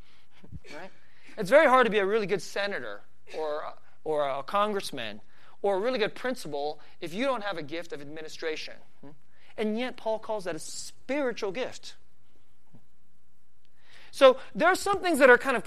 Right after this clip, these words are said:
obviously natural gifts, like a, that's seemingly like a, a, a, like administration, or, or something like maybe throwing a baseball ninety-five miles per hour. That, that's one I want, I wanted, but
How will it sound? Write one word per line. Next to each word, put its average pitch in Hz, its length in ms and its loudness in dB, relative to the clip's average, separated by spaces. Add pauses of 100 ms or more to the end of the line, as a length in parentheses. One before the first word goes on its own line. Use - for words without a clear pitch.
(120)
obviously 262 540 6
natural 208 640 2
gifts, 160 480 -2
like 165 240 0
a, 170 140 -2 (240)
that's 196 180 -2
seemingly 220 460 0
like 190 180 0
a, 160 340 2 (120)
a, - 40 -2
a, 147 320 0 (320)
like 160 300 -2
administration, 196 760 0 (320)
or, 220 260 6 (440)
or 220 200 6
something 294 360 2
like 226 240 6
maybe 214 380 -2
throwing 226 320 -2
a 190 60 0
baseball 170 500 2
ninety-five 147 580 -2
miles 143 280 -4
per 147 120 -8
hour. 120 360 -4 (480)
That, 143 180 -8
that's 156 200 -10
one 135 180 -10
I 123 120 -8
want, 107 260 -10 (140)
I 120 80 -10
wanted, 101 340 -10
but 104 160 -10